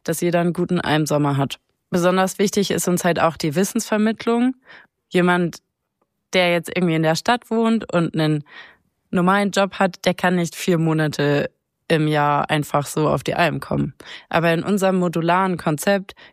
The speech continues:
können wir sagen, okay, unterstütze uns für eine Woche, für zwei Wochen, für einen Monat, so lang wie du Zeit und Lust hast. Ich glaub, das <laughs> unterscheidet uns halt von anderen Almen, die es vielleicht schon immer so gab, wo eben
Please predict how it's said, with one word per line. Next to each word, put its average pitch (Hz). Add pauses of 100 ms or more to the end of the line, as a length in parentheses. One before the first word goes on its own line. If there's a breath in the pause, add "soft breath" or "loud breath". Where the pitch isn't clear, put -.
können 185
wir 165
sagen, 151
okay, 185
unterstütze 180
uns 170
für -
eine 160
Woche, 185
für 170
zwei 165
Wochen, 170
für -
einen 214
Monat, 180 (280 loud breath)
so -
lang 170
wie 165
du 160
Zeit 156
und 156
Lust 214
hast. 175 (300 loud breath)
Ich 160
glaub, 147
das 170
<laughs> -
unterscheidet 185
uns 170
halt 175 (400 loud breath)
von 170
anderen 226
Almen, 175
die 185
es 180
vielleicht 185
schon 185
immer 202
so 185
gab, 208
wo 196
eben 190